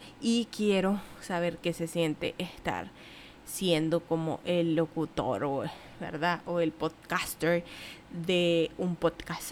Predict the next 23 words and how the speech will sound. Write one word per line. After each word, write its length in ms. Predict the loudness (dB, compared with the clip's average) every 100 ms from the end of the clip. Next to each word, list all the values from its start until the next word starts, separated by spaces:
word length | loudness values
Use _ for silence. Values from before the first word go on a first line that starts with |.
| -2
Entonces, 580 | 0 2 0 2 0 2
este, 720 | 0 -2 -6 -6 0 2 2 0 -2 -8 -18 -18 -18 -20 -20 -20 -20 -20 -20 -20 -20 -20 -6
escríbame 840 | -2 2 6 8 10 8 8 6 4 -4 -8 -4 2
en 840 | 4 6 4 2 2 0 0 0
D 200 | 2 6
M 440 | 6 6 4 -4 -16 -18 -14 -6
o 60 |
mensaje 400 | -4 -2 -2 0
directo 600 | 2 2 2 0 2 2 -2 -20 -18 -2
a 220 | 2 2
mis 220 | 0 -2 0
redes 240 | -2 -2
sociales, 480 | -2 4 4 4 0 -8 -18 -18 -18 -6
que 360 | 2 4 6 2 -2 0
para 160 | 2 2
las 100 | 0
personas 380 | 0 0 -4 -2
que 160 | -4
se 360 | 0 2 2 2
incidentalmente 840 | 0 0 2 2 4 4 2 2 2
llegaron 320 | 2 2 0
hasta 240 | -4 -4
aquí, 260 | -2 2